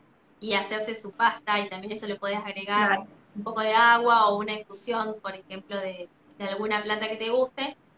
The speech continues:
Speaker 1: y generar esa pasta y ponértela en la piel. Eh, es algo que lo, que lo puede llegar a hacer cualquier persona,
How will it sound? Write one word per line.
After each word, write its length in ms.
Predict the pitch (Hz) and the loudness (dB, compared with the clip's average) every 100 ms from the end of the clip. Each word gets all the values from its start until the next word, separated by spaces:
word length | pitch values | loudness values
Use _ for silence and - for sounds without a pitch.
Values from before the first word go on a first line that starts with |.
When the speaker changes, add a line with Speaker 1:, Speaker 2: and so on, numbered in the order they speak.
| - | -6
Speaker 1:
y 260 | 226 262 | -4 -2
generar 420 | 262 233 208 214 214 | -4 -4 -2 0 -2
esa 280 | 220 208 | -4 -4
pasta 260 | 214 208 220 | -4 -4 -6
y 60 | 214 | -6
ponértela 480 | 190 190 202 190 | -8 -10 -8 -8
en 40 | 190 | -6
la 120 | 180 | -8
piel. 360 | - 202 185 175 - - - _ _ _ - | -6 -4 -4 -8 -20 -20 -20 _ _ _ -20
Eh, 100 | - | -12
es 180 | 208 240 | -4 2
algo 300 | 226 240 233 | 4 4 2
que 100 | 226 | 0
lo, 280 | 202 196 190 | -2 -2 -6
que 80 | 190 | -10
lo 100 | 196 | -6
puede 160 | 226 | -4
llegar 300 | 220 208 214 | -4 -2 -2
a 40 | 214 | -2
hacer 280 | - 220 | -6 -8
cualquier 320 | 214 202 220 214 | -8 -8 -10 -10
persona, 720 | 214 214 240 226 233 247 | -10 -6 0 0 0 -2